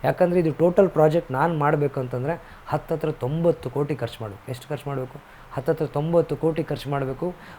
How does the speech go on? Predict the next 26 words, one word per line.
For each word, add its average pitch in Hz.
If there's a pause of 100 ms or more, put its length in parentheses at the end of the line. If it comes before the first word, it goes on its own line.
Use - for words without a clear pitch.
ಮೂರು 180
ಲಕ್ಷದ 175
ಮೂವತ್ತಾರು 160
ಸಾವಿರ 143
ಜನ 143
ಸ್ಟೂಡೆಂಟ್ಸಿಗೆ 151 (400)
ಫ್ರೀ 170
ಸ್ಕಿಲ್ 156
ಡೆವಲಪ್ಮೆಂಟ್ 143
ಮಾಡಬೇಕು 135
ಅನ್ನೋ 131
ಒಂದು 123
ಟಾರ್ಗೆಟ್ 135
ಇಟ್ಕೊಂಡಿದ್ದೀನಿ 110
ನೆಕ್ಸ್ಟ್ 117
ಎರಡು 113
ವರ್ಷದಲ್ಲಿ. 107 (440)
ಇದಕ್ಕೆ 139
ಸಾಕಷ್ಟು 127
ಜನ 139
ಸಹಕಾರ 139
ಬೇಕಾಗುತ್ತೆ, 123 (260)
ಹಿರಿಯ 160
ಜನಗಳದ್ದು 151 (140)
ಕೋಪರೇಷನ್ 185
ಬೇಕಾಗುತ್ತೆ, 131